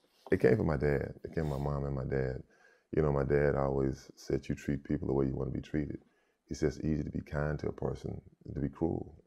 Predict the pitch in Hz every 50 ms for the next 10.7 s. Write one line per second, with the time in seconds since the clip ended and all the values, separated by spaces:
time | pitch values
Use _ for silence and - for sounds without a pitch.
0 | - - - 69 71 76 76 76 76 82 85 80 - - - - - _ _ _
1 | _ _ _ _ _ _ - 78 76 73 73 71 - - - - 78 73 - -
2 | 147 151 117 110 92 - - 71 65 76 73 - - - - - 76 71 71 -
3 | - - - 90 101 - - 101 - 76 73 71 69 - 78 76 71 - - -
4 | - 65 - _ _ _ _ - 73 71 67 71 71 - - _ _ _ _ -
5 | - - _ - - 92 82 76 76 78 76 76 71 71 73 73 69 67 69 -
6 | - 80 78 - 80 76 - - 73 71 73 71 67 65 - - 73 73 71 -
7 | 71 71 73 78 73 - - - - - 76 67 65 - 73 73 73 73 - -
8 | - - - - 82 78 73 69 65 69 76 71 67 - - _ _ _ _ _
9 | - _ _ _ _ - 76 76 76 69 69 71 67 73 71 71 71 71 73 73
10 | 71 69 67 69 69 71 71 71 71 69 67 64 -